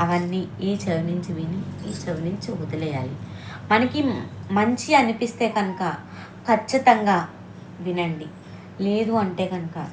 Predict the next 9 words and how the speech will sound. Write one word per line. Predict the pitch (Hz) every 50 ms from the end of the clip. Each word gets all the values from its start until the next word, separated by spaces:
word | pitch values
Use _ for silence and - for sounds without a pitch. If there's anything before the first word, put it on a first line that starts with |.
| -
ఖచ్చితంగా | 175 170 - - - - - 165 175 185 180
డ్రాప్ | 165 170 160 151 147 - 156
అయిపోండి. | 151 160 - - - - - - - - - - - - - - - - 190
మనం | 196 202 214 226 220
way | 202 190 190 180 185 202
of | 226 233 - - - - - -
కంటెంట్లో | 185 170 160 170 175 170 170 185 175
వెళ్తున్నామా | 165 156 156 160 - 165 160 160 160 156 156 151
లేదా, | 151 151 151 151